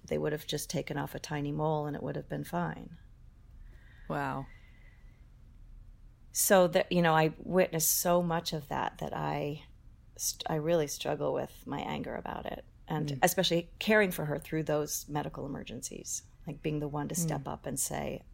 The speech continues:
Speaker 1: "Okay, I got you, Mom. Come live with me. We'll deal with this."
Speaker 2: Wow. Um,
Speaker 1: <laughs> Was, was that a little heavy for early
Speaker 2: No,
Speaker 1: in the
Speaker 2: that was,
Speaker 1: morning? <laughs>
Speaker 2: it was very, it was perfect. Um,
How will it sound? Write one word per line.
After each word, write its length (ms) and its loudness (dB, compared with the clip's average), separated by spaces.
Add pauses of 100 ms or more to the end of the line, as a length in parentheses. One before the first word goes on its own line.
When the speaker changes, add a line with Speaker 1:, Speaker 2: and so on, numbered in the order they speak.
(140)
Speaker 1:
"Okay, 300 0
I 60 0
got 240 0
you, 80 -2
Mom. 440 -4
Come 220 -4
live 160 -2
with 180 -8
me. 200 -4
We'll 100 -8
deal 220 -6
with 100 -8
this." 320 -8 (2000)
Speaker 2:
Wow. 440 0
Um, 460 2 (1400)
Speaker 1:
<laughs> 80 2 (1080)
Was, 200 10 (260)
was 180 12
that 160 12
a 120 10
little 240 10
heavy 340 12
for 260 10 (600)
early 260 10
Speaker 2:
No, 80 10
Speaker 1:
in 80 10
the 60 12
Speaker 2:
that 60 10
was, 80 10
Speaker 1:
morning? 520 8
<laughs> 40 -4
Speaker 2:
it 340 6
was 180 8
very, 200 10 (100)
it 80 4
was 140 6
perfect. 500 2 (460)
Um, 440 4